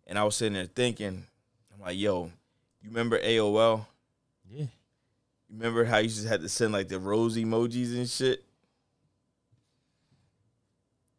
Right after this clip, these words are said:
Speaker 2: What, like, you used to have to use the keyboard and all that?
Speaker 1: Yeah,
Speaker 2: Like,
Speaker 1: you,
Speaker 2: to
Speaker 1: you
Speaker 2: type it out?
Speaker 1: you can send a rose.
Speaker 2: No, I don't
Speaker 1: Oh,
Speaker 2: remember
Speaker 1: let me see
Speaker 2: that.
Speaker 1: if I can do that shit, dog.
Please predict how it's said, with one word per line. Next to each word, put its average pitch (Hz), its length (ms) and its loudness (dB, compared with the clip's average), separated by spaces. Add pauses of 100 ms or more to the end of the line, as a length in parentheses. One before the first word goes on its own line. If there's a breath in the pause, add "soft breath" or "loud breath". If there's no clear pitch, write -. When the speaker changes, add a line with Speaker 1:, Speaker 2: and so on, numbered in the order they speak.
(320)
Speaker 2:
What, 147 160 2
like, 131 160 -2
you 160 120 -4
used 156 140 -4
to 151 80 -2
have 151 200 0
to 131 80 -6
use 151 260 0
the 120 80 -2
keyboard 196 520 0
and 196 140 -2
all 202 180 2
that? 208 180 0
Speaker 1:
Yeah, 120 100 8
Speaker 2:
Like, 113 100 6
Speaker 1:
you, 117 120 -2
Speaker 2:
to 120 60 -4
Speaker 1:
you 113 100 -4
Speaker 2:
type 165 280 -2
it 170 100 -2
out? 220 280 -2
Speaker 1:
you 117 120 -16
can 110 100 -4
send 107 200 0
a 95 60 -2
rose. 120 580 4 (440)
Speaker 2:
No, 117 100 -10
I 90 180 -8
don't 113 260 -10
Speaker 1:
Oh, - 40 6
Speaker 2:
remember 98 220 -2
Speaker 1:
let 92 60 -14
me 92 60 -14
see 87 60 -14
Speaker 2:
that. 85 60 -16
Speaker 1:
if 90 60 -20
I 90 80 -18
can 87 100 -20
do 92 100 -20
that 80 200 -20
shit, 82 160 -20
dog. 90 240 -18